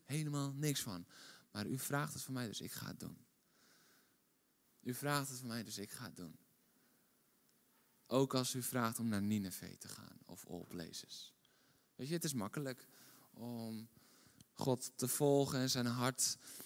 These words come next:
te, te zien op het moment dat hij vraagt van, "Joh, wil je binnen de gemeente dit doen? Of wil je binnen de kerk dit doen? Of wil je in je dorp dit doen?" En dat kan heel veilig zijn. Maar wat nou als hij vraagt, "Ga naar Nineveh"?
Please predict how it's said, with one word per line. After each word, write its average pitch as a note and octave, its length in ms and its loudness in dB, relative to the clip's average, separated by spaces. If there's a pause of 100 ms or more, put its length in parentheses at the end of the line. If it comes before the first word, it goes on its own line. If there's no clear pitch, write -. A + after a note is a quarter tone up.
(200)
te, B2+ 220 0
te B2 160 2
zien C#3 340 6
op C3 100 6
het B2 100 -4
moment B2+ 260 2
dat B2 120 -2
hij A#2+ 100 -6
vraagt A#2+ 340 -4
van, A#2+ 120 -6
"Joh, B2+ 300 0 (840)
wil A#2 180 0
je A#2 380 2
binnen B2+ 220 4
de B2+ 80 0
gemeente C3 580 0
dit B2+ 180 -4
doen? C3 300 -10
Of A2+ 240 -12
wil A#2 160 -4
je A2+ 340 -2
binnen A#2 200 -4
de B2 160 -8
kerk C3 520 -4
dit - 160 -14
doen? C3+ 280 -10
Of A#2 180 -14 (320)
wil A2+ 140 -8
je A#2 180 -2
in A#2+ 320 -2 (300)
je A#2+ 160 0
dorp D3 380 0
dit C#3 160 -4
doen?" C#3+ 240 0
En B2 100 0
dat A#2 120 -6
kan B2 120 2
heel A#2+ 160 2
veilig C#3+ 400 -4
zijn. C#3+ 220 -4 (280)
Maar A#2+ 120 -2
wat C#3 160 -2
nou B2+ 180 0
als B2 140 -4
hij B2+ 80 -6
vraagt, A#2+ 380 0
"Ga A#2+ 140 0
naar A#2+ 140 2
Nineveh"? C#3 560 -4